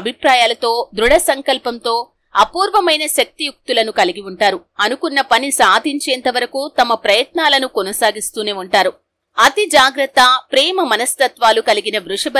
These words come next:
రాశి వారు తమ భాగస్వామి నుంచి కూడా ప్రేమాభిమానాలు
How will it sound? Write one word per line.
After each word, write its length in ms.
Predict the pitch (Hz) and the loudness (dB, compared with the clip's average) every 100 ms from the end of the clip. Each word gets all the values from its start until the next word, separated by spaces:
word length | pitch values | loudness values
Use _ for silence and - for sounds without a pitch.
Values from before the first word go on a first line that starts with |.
| 254 | 2
రాశి 240 | 226 247 220 | 0 0 0
వారు 180 | 226 508 - _ _ - | 2 0 -2 _ _ 0
తమ 140 | 339 349 254 | 2 4 4
భాగస్వామి 580 | 220 320 403 381 320 302 | 4 2 -2 0 0 0
నుంచి 220 | 285 269 285 | -6 -8 -6
కూడా 200 | 262 254 254 | 0 2 2
ప్రేమాభిమానాలు 840 | 226 233 302 277 262 240 226 220 | 0 0 0 -2 -2 -2 0 -2